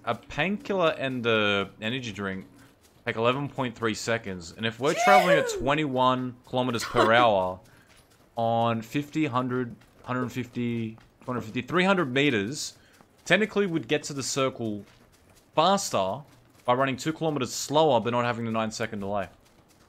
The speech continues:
Speaker 2: Okay, listen, you lost me at the mathematics at the start. <laughs>
Speaker 1: That's true, Vegan. Two Aussies did get booted from Big Brother after teabagging a female. I think it's called
Speaker 2: Yes,
Speaker 1: Turkey Slap.
Speaker 2: it was Turkey Slap.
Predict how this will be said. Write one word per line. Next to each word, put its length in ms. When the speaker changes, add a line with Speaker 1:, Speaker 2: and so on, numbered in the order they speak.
Speaker 2:
Okay, 300
listen, 400
you 140
lost 300
me 120
at 100
the 60
mathematics 680
at 100
the 80
start. 420
<laughs> 1900
Speaker 1:
That's 280
true, 220
Vegan. 340
Two 240
Aussies 320
did 200
get 180
booted 240
from 160
Big 200
Brother 300
after 240
teabagging 540
a 60
female. 280
I 120
think 180
it's 140
called 180
Speaker 2:
Yes, 100
Speaker 1:
Turkey 280
Slap. 260
Speaker 2:
it 60
was 80
Turkey 320
Slap. 380